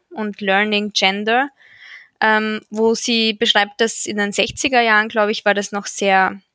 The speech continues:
geschlechtsneutral. Da sieht man so eine Familie, die einfach Lego baut und das ist einfach lustig. Und dann mit der Zeit wurde es immer mehr gegendert. Also es wu-, gab dann einfach dieses Burschen-Lego und ein Abenteuer und das Mädchen-Lego war dann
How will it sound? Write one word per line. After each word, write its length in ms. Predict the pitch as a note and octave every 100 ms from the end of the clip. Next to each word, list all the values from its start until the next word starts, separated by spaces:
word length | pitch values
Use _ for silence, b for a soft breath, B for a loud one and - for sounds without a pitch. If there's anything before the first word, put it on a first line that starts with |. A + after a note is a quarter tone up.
| _ - - _
geschlechtsneutral. 920 | G#3 - C#4+ - - A#3 A#3 G3+ G#3
Da 80 | G#3
sieht 220 | - G3+
man 160 | G3+ G3+
so 160 | -
eine 180 | F#3+ F#3+
Familie, 600 | - G3+ A#3+ B3+ A3+ G#3+
die 120 | G3+
einfach 580 | F#3+ F#3+ - G#3+ - -
Lego 300 | G#3 G#3+ G#3+
baut 460 | G#3 G3+ G3 G3+ G3+
und 160 | G3+
das 180 | G3+ -
ist 180 | G#3+ -
einfach 420 | G3+ - - - -
lustig. 500 | A#3 B3+ - B3 - B B B B
Und 220 | A3+ G3+
dann 380 | G3 G#3 A#3+ A#3+ -
mit 160 | A3+ G#3
der 120 | G#3+
Zeit 360 | - G3 G3+ G#3+
wurde 200 | G#3+ G#3
es 120 | G#3
immer 500 | - A#3 A3 G#3 G3+ - - _ _ _ _ _ -
mehr 640 | G#3+ G#3 G3+ G3+ G3+ G3+ G#3
gegendert. 760 | A3 - G#3 G3+ G#3+ F#3 F#3 -
Also 160 | G3+ G3
es 160 | G3
wu-, 180 | G3+ G3 -
gab 220 | G#3 G3
dann 140 | - G3
einfach 220 | F#3+ F#3+
dieses 360 | - F#3+ F#3+ -
Burschen-Lego 1040 | B3 B3+ - A#3 G#3+ G#3+ G#3 G#3+ G#3+ G3+
und 160 | F#3+ F#3+
ein 80 | -
Abenteuer 960 | - B3 A#3+ - A3+ G#3+ G#3 G3+ G3+
und 260 | - F#3 F#3+ -
das 180 | G#3
Mädchen-Lego 720 | G3+ G3+ - A3+ G3+ G#3 G#3+ G3+
war 160 | F#3+
dann 520 | G3 F#3+ G3 F#3+ -